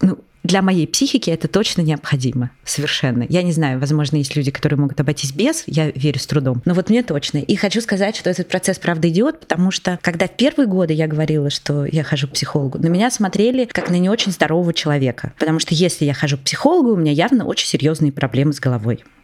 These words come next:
Вообще без вариантов. И я помню, что меня это так задевало,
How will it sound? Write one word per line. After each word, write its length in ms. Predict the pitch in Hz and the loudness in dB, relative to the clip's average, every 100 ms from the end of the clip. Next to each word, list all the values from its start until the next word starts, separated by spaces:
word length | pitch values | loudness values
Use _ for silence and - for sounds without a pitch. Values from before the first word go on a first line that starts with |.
| - | -10
Вообще 360 | - 143 - | -6 -4 -2
без 320 | 147 135 151 123 | 0 2 0 0
вариантов. 460 | 123 123 117 - | 0 0 -2 -2
И 60 | - | 0
я 160 | 165 202 | 0 2
помню, 260 | 226 202 | 2 2
что 100 | 170 | 2
меня 80 | 196 | 0
это 120 | - | 0
так 160 | 185 170 | -2 0
задевало, 580 | 175 170 190 349 302 | 0 2 2 2 0